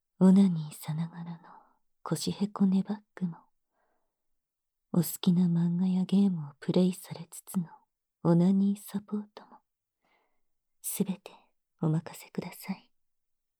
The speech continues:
ん？パイ釣りですか？ええ、構いませんよ。そうですね。ご奉仕を円滑に行えるよう、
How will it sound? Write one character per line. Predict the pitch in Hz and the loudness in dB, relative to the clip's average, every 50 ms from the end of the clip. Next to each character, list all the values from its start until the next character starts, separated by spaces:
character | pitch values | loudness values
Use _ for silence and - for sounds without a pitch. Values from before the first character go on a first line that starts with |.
| _ _ _ _ _ _ _ _ _ _ _ _ - - | _ _ _ _ _ _ _ _ _ _ _ _ -4 -4
ん？ | 180 185 233 - _ _ _ _ _ _ _ _ _ _ _ _ _ _ _ _ _ _ _ _ _ _ _ _ _ _ _ _ _ - - - | -4 -4 -4 -20 _ _ _ _ _ _ _ _ _ _ _ _ _ _ _ _ _ _ _ _ _ _ _ _ _ _ _ _ _ -20 -16 -4
パ | - 185 190 | 0 2 4
イ | 196 220 | 4 4
釣 | 226 - - 247 247 | 2 0 -6 -6 -4
り | - 254 247 | -4 -8 -6
で | - 247 - | -6 -10 -10
す | - - - | -10 -16 -18
か？ | - - 185 247 - _ _ _ _ _ _ _ _ _ _ _ _ _ _ _ _ _ _ _ _ _ _ _ _ - | -16 -12 -12 -14 -14 _ _ _ _ _ _ _ _ _ _ _ _ _ _ _ _ _ _ _ _ _ _ _ _ 2
え | 190 | 4
え、 | 208 220 208 208 - _ _ _ _ _ _ _ _ _ _ _ _ _ _ | 4 4 4 -2 -10 _ _ _ _ _ _ _ _ _ _ _ _ _ _
構 | - - 165 160 165 | 0 2 2 4 4
い | 175 | 2
ま | 165 175 170 | 2 0 -2
せ | - - - 185 | -6 -4 -4 -4
ん | 165 - | -4 -4
よ。 | - 170 180 - _ _ _ _ _ _ _ _ _ _ _ _ _ _ _ _ _ _ _ _ _ _ _ _ _ _ _ _ _ _ _ | -8 -8 -8 -8 _ _ _ _ _ _ _ _ _ _ _ _ _ _ _ _ _ _ _ _ _ _ _ _ _ _ _ _ _ _ _
そ | - - 196 196 | -6 2 4 4
う | 190 | 4
で | 185 - 175 | 2 0 -8
す | - - - 156 | -14 -14 -10 -10
ね。 | 151 151 175 185 - - - _ _ _ _ _ _ _ _ _ _ _ _ _ _ _ _ _ _ _ _ _ _ _ _ _ _ _ _ _ _ - | -8 -8 -8 -10 -12 -16 -20 _ _ _ _ _ _ _ _ _ _ _ _ _ _ _ _ _ _ _ _ _ _ _ _ _ _ _ _ _ _ 4
ご | 185 185 185 | 6 6 6
奉 | 180 - - 226 233 | 6 4 2 2 2
仕 | 240 - - - - 202 | 2 0 -4 -4 -2 0
を | 180 170 | 0 0
円 | 156 170 190 196 208 | 0 2 0 0 0
滑 | - 214 208 - 214 | -4 -6 -2 2 2
に | 214 214 208 | 4 6 6
行 | 202 190 196 - - 202 202 208 | 4 4 2 0 0 4 4 4
え | 214 214 | 4 2
る | 208 202 202 196 | 0 -2 -4 -4
よ | 202 202 | -4 -4
う、 | 202 202 | -6 -8